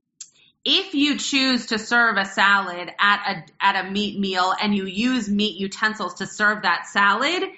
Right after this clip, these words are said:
I personally would not be as comfortable eating it with cheese the next day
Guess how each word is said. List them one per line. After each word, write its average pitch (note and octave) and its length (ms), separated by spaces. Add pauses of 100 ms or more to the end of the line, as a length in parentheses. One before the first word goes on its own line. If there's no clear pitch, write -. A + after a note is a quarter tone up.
(360)
I C#4+ 400
personally A3 720
would B3 180
not G#3 260
be F#3 140
as F3+ 140
comfortable G#3 760
eating A3 280
it F#3 140
with G3+ 280
cheese F#3+ 400
the G3 80
next F#3 300
day F3+ 240